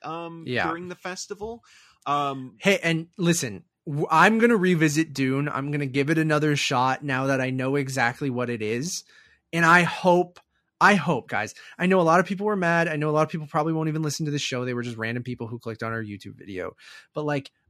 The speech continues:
Speaker 2: I wanna like Dune as much as some people are liking Dune. I just, it, I can't help but, and I'm, Eric and I were on the exact same page of just being disappointed after we saw it. I hope whether, when Dune Part Two, hopefully, please God, comes out,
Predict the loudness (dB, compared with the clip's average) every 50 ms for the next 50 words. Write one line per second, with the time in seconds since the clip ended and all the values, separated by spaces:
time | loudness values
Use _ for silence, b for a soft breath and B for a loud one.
0 | _ 4 6 6 8 8 8 8 8 8 8 8 6 6 4 4 0 -2 -2 -2
1 | -2 -4 -6 -8 -8 -8 -8 -8 -8 -10 -10 -10 -10 -10 -12 -14 -10 _ -6 -4
2 | -4 -6 -8 -12 -12 -10 -8 -8 -8 -8 -8 -10 -10 -12 -14 -20 -20 -20 _ -16
3 | -14 -14 -14 -16 -16 -18 -10 -4 -2 -2 -2 -2 -4 -6 -8 -10 -10 -10 -10 -10
4 | -10 _ -12 -12 -6 -6 -6 -6 -6 -4 -4 -2 -2 -2 -4 -4 -2 0 0 -2
5 | -4 _ _ _ -8 -8 -8 _ -6 -6 -4 -2 -4 -4 -4 -6 _ -6 -2 -2
6 | -2 -2 -4 -6 -6 -4 -4 -4 -6 -6 -6 -8 -2 0 0 0 0 -2 -6 -6
7 | -6 -6 -6 -4 -4 -4 -4 -6 -10 -10 -12 -16 -14 _ -10 -10 -8 -8 -6 -6
8 | -8 -8 -10 -12 _ -10 -8 -8 -6 -6 -6 -8 -8 -8 -12 -12 -12 -10 -8 -6
9 | -4 -2 -2 -4 -4 B B B B B B B 0 2 2 4 4 4 4 4
10 | 2 0 2 2 4 4 4 2 2 2 -2 -6 _ _ _ -8 -6 -6 -4 -2
11 | 0 0 0 0 0 -2 -4 -2 -2 -4 -2 0 0 0 0 -2 -4 -4 -6 -10
12 | -6 -4 -2 -2 -4 -6 _ _ _ _ -20 _ _ -6 -4 -4 -2 -2 -2 -2
13 | -2 -2 -2 -4 -6 B B B B B B -6 -4 -4 -2 0 4 4 6 6
14 | 4 2